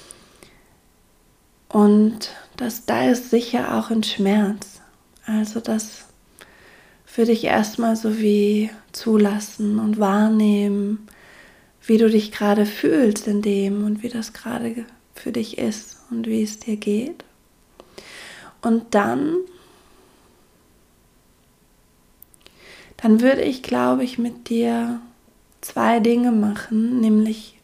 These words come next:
wirklich mentale Arbeit, ganz klassisch. Ähm, das heißt, einfach, einfach wirklich aufschreiben,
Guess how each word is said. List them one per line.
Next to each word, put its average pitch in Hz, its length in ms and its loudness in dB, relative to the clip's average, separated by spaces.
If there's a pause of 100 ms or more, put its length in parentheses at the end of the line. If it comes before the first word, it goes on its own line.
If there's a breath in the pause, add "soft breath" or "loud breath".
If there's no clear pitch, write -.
wirklich 220 420 -2
mentale 214 800 0
Arbeit, 262 500 -4
ganz 233 340 -10
klassisch. 254 840 -10 (1120 loud breath)
Ähm, 220 640 2
das 226 200 -6
heißt, 233 200 -2
einfach, 254 420 -2 (200)
einfach 254 380 -2
wirklich 254 400 -2
aufschreiben, 214 1160 0